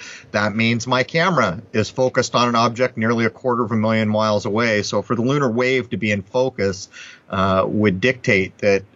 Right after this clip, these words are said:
it's much closer to the moon than it is to me. Um, I don't accept those distances, but just for the sake of argument,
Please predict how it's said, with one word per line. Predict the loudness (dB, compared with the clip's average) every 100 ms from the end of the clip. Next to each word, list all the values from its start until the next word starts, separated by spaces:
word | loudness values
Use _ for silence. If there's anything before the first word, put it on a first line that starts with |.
| -2
it's | 0 0 -2 0
much | 2 0
closer | 0 -2 0 0
to | 0
the | 0
moon | 0 0
than | 0 0
it | 0
is | -2
to | -2
me. | 0 0 0 -4 -12 -12 -2
Um, | -2 0
I | 0
don't | 0
accept | 0 0 -2 -2 0
those | -2 0
distances, | -2 -2 -6 -2 0 0
but | -2 0 0 -2 -4
just | -2 0
for | 0
the | -2
sake | 0 -2 0
of | 0
argument, | 2 2 0 2 0